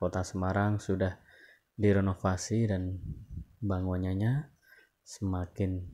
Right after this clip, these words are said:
cantik. Jika Anda ada waktu, bolehlah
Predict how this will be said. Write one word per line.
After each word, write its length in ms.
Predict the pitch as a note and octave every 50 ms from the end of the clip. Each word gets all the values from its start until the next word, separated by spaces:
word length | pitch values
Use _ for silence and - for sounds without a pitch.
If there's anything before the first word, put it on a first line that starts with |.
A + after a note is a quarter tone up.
| - - -
cantik. 560 | - - G2+ F#2 F#2 F#2 - - - F#3 - - _ _ _ - - - - - - - - - - - - _ _ _ _ _ _ _ _ _ _ _ _ _ _ _ _ _ _ _ _ _ - - - - - - - - - - - - - - - - - - - _ _ _ _ _ _ _ _ _ _ _ _ - - _ _ _ _ _ _ - - - - - - - - -
Jika 340 | G#2+ - - - G#2+ F#2 F#2+
Anda 480 | G2 F#2+ F#2 F#2 F2+ F2+ F2 F2+ F2+
ada 320 | - - F#2+ F2+ F#2+ F#2 F#2
waktu, 540 | F2+ F#2 - - A2 A#2 C#3 E3 F#3 F#3+ - - - - - - _ - - - _ _ _ _ _ _ -
bolehlah 880 | F2+ F#2 G2 F#2+ F#2+ F2+ - - F2+ F2 F2+ F2+ F#2 F#2 F#2 F2 -